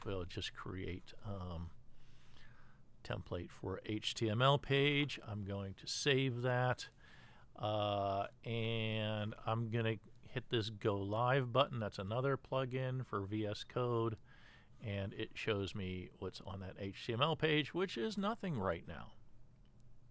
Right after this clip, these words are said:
Okay, uh, but let's get something on it. Um, so, uh, I'm in my index H T M L.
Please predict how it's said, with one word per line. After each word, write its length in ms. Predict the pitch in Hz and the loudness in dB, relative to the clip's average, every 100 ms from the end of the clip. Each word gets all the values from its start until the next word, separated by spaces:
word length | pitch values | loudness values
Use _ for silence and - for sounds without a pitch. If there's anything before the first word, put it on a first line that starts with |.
| - - - | -18 -18 -10
Okay, 400 | 117 - 131 180 - - - - - - | -8 -4 -4 -4 -8 -18 -18 -16 -14 4
uh, 580 | 127 131 135 135 135 139 | 6 8 8 6 8 6
but 300 | 127 135 156 | 6 4 4
let's 460 | 147 127 135 170 - | 4 2 2 0 0
get 200 | 170 165 | 0 2
something 480 | - 160 139 147 143 | 0 0 -2 -2 0
on 220 | 143 110 | 0 0
it. 140 | - - | -4 -4
Um, 540 | 104 110 107 107 110 110 | 0 4 4 4 0 -2
so, 500 | - 147 131 127 123 - - - - - - - - - - - - - | -2 2 4 4 2 -4 -16 -16 -18 -18 -20 -20 -20 -20 -20 -20 -20 -6
uh, 200 | 120 117 - | 0 0 2
I'm 200 | 120 123 | 0 2
in 120 | 147 | 2
my 180 | 151 143 | 2 2
index 480 | 147 139 127 135 - | 2 2 2 0 0
H 320 | 127 120 - | 0 0 -2
T 160 | - 123 | 0 2
M 180 | 117 120 | 2 4
L. 440 | 139 147 151 | 4 6 4